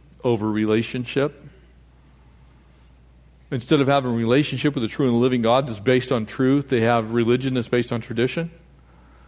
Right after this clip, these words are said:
And all of a sudden, they get selective memory. It's like, "Oh, yeah, I've been totally faithful." Really? What about that whole incident where the entire children of Israel are encamped at the bottom of the mountain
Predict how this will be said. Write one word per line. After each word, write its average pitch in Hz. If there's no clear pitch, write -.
And 113
all 151
of 160
a -
sudden, 143
they 123
get 135
selective 135
memory. 139
It's -
like, 123
"Oh, -
yeah, -
I've -
been -
totally 175
faithful." 113
Really? 139
What 247
about 370
that 277
whole 240
incident 220
where 185
the 165
entire 202
children 254
of 196
Israel 160
are 147
encamped 240
at 165
the -
bottom 190
of 151
the 160
mountain 160